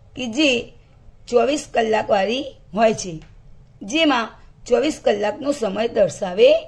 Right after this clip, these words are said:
છે. તો આપણે હવે તેના વિશે શીખીએ. ચોવીસ કલાકવાળી ઘડિયાળમાં રાત્રિના બાર કલાકથી બપોરના બાર કલાક માટે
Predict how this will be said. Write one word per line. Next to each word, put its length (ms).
છે. 360
તો 100
આપણે 440
હવે 200
તેના 400
વિશે 540
શીખીએ. 480
ચોવીસ 440
કલાકવાળી 680
ઘડિયાળમાં 720
રાત્રિના 920
બાર 340
કલાકથી 720
બપોરના 760
બાર 340
કલાક 480
માટે 340